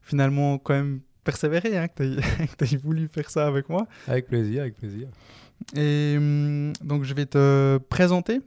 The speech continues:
Speaker 1: assez, assez brièvement. Et si tu veux ajouter quelque chose, euh, avec plaisir, parce que finalement, moi, j'ai qu'une, euh, qu'une, euh, on va dire, vision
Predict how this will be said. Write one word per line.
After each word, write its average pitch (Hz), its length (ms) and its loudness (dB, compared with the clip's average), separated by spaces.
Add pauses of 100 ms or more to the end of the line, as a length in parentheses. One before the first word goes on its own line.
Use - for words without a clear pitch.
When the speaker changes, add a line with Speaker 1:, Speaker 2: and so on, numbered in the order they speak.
(1040)
Speaker 1:
assez, 127 380 -2
assez 127 220 -4
brièvement. 127 560 -2 (360)
Et 135 40 -8
si 127 120 -10
tu 123 140 -8
veux 120 140 -2
ajouter 131 640 0
quelque 127 320 0
chose, 127 440 -2
euh, 113 360 -4
avec 123 200 -4
plaisir, 151 380 0
parce - 160 -2
que 131 80 0
finalement, 135 400 2
moi, 135 140 2
j'ai 120 160 -2
qu'une, 135 400 -2
euh, 131 480 0 (720)
qu'une, 135 240 2
euh, 123 400 4
on 120 100 2
va 123 120 4
dire, 123 320 0
vision 123 1080 0